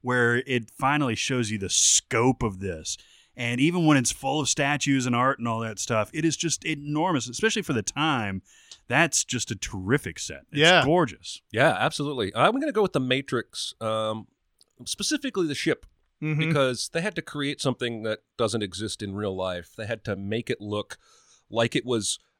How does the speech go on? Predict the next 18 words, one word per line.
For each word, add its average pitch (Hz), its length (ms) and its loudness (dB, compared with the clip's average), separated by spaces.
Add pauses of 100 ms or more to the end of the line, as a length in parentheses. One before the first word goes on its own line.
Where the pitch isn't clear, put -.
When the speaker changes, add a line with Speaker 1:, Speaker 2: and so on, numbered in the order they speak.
Speaker 3:
advanced 117 580 0
technology 156 560 -2
from 123 200 -4
our 117 120 -4
current 107 380 -6
time, 95 440 -6 (220)
but 113 100 -4
also 147 360 0
worn 127 440 0
down 123 320 0
and 95 180 -4
used 127 400 -4
as 107 100 -10
hell. 101 580 -6
Speaker 1:
Yeah. 113 280 4 (220)
Speaker 3:
Uh, 110 520 4 (160)
there's 165 260 0
a, 196 100 2